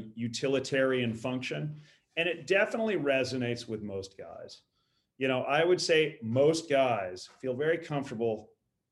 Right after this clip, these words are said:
walking into the store, wearing the clothes. And, you know, you, you can't say that at Versace. You can't say that, you know, you can't say that at a lot of places, um, which, which still seemingly do well,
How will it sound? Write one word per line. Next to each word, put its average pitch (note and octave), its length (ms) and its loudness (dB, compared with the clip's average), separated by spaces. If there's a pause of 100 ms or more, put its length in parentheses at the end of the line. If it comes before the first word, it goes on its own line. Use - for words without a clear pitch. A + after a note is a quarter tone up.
(100)
walking E3+ 320 -2
into F#3 180 -2
the E3+ 60 -2
store, C#3 680 2 (460)
wearing C3 360 0
the A2+ 60 -2
clothes. F#2 600 -12 (120)
And, A2+ 480 -4
you C3 160 -4
know, A2 200 -4
you, A#2+ 180 -8
you B2 140 -6
can't D3+ 280 -2
say D3+ 180 2
that C#3 220 4
at A#2+ 100 -4
Versace. A#2+ 520 -4
You G#2+ 300 -6
can't A#2+ 300 -4
say A#2 240 -2
that, A2 440 -2
you F#3+ 80 -2
know, F3+ 60 -4
you D#3 100 -2
can't F3+ 200 0
say F3+ 160 2
that D#3+ 180 4
at - 0 -
a D#3+ 80 2 (140)
lot D3+ 240 0
of D3 80 -2
places, E3+ 500 -2 (400)
um, B2 340 -2
which, D3 360 2
which D3+ 200 0
still D#3 220 2
seemingly C#3+ 480 0
do A#2+ 160 -4
well, A2+ 360 -4